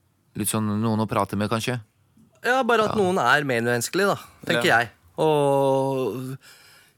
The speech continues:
Speaker 2: gidder å, å ta av
Speaker 1: Og
Speaker 2: sin
Speaker 1: bruke
Speaker 2: egen
Speaker 1: sin
Speaker 2: tid, da.
Speaker 1: tid.
Speaker 2: Ja,
Speaker 1: Ja, ikke
Speaker 2: bruke
Speaker 1: sant?
Speaker 2: sin egen tid da, på å støtte,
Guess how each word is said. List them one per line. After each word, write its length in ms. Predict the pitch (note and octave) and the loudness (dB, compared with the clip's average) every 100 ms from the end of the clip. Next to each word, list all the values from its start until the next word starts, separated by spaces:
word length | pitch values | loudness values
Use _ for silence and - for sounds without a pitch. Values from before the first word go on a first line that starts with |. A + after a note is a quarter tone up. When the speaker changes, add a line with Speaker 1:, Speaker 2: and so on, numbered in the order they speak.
| - | -10
Speaker 2:
gidder 500 | A2 B2 A2+ A2+ D#3 | -4 -4 -4 -2 0
å, 360 | D3 C#3 D3 D3 | 2 2 0 -2
å 80 | |
ta 140 | - G#2+ | -2 2
av 260 | G#2+ A2+ | 2 4
Speaker 1:
Og 60 | B2 | 2
Speaker 2:
sin 120 | G#2 | 2
Speaker 1:
bruke 100 | C3+ A2 | 2 2
Speaker 2:
egen 120 | C#3 | 0
Speaker 1:
sin 100 | A2+ | 0
Speaker 2:
tid, 260 | C3 G#3+ F#3 | 0 2 2
da. 60 | C#3 | 2
Speaker 1:
tid. 60 | |
Speaker 2:
Ja, 100 | - | 0
Speaker 1:
Ja, 80 | - | 0
ikke 60 | A3+ | 0
Speaker 2:
bruke 100 | F#3+ B2+ | 0 0
Speaker 1:
sant? 120 | B2 | -2
Speaker 2:
sin 120 | G3 | 0
egen 200 | F3+ D#3 | 0 0
tid 300 | E3 - F#3 | -4 -4 -2
da, 100 | G#3 | -2
på 160 | F#3+ F#3 | -2 0
å 460 | F3 E3+ E3 E3 E3 - - - - | 2 2 2 2 -2 -10 -20 -20 -4
støtte, 1120 | - - - F#3 - _ _ _ _ - C3+ | 0 2 0 -4 -6 _ _ _ _ -2 2